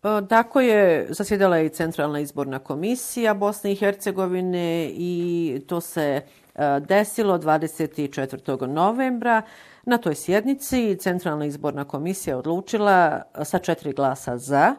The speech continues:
i tri protiv, da imena kandidata na lokalnim izborima u Stocu, Salmira Kaplana, Demira Mahmučehajića, Ahmeta Ljubovića i Bože Raguža, e, budu skinuta sa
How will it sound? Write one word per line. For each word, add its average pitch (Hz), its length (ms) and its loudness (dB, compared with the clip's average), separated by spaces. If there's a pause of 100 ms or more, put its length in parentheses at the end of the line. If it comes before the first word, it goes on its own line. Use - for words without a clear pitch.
(140)
i 160 80 -6
tri 135 240 -6
protiv, 143 580 -4
da 185 420 4
imena 180 360 0
kandidata 160 720 -2
na 147 120 -2
lokalnim 156 560 -2
izborima 175 600 -2
u 131 100 -6
Stocu, 135 680 -4 (340)
Salmira 139 560 0
Kaplana, 180 760 -2 (140)
Demira 143 640 -2
Mahmučehajića, 156 1080 -2 (320)
Ahmeta 175 460 0
Ljubovića 185 560 -2
i 131 80 -2
Bože 131 320 -4
Raguža, 202 560 0
e, - 420 -8
budu 220 320 -4
skinuta 185 580 -4
sa 156 260 -4